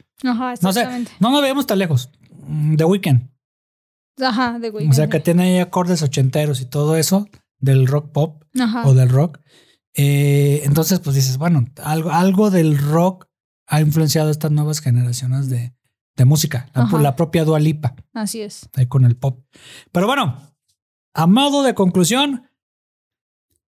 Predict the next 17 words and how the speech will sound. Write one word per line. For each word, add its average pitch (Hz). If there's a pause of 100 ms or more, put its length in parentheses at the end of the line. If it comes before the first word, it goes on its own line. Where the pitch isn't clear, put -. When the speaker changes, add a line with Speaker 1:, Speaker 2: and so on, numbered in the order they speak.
Speaker 2:
creo 269
que 285
si -
el 185
rock 240
ochentero 202
no 214
fue 233
el 151
mejor, 151
para 131
mí 139
creo 151
que 170
es -
el 151
setentero, 135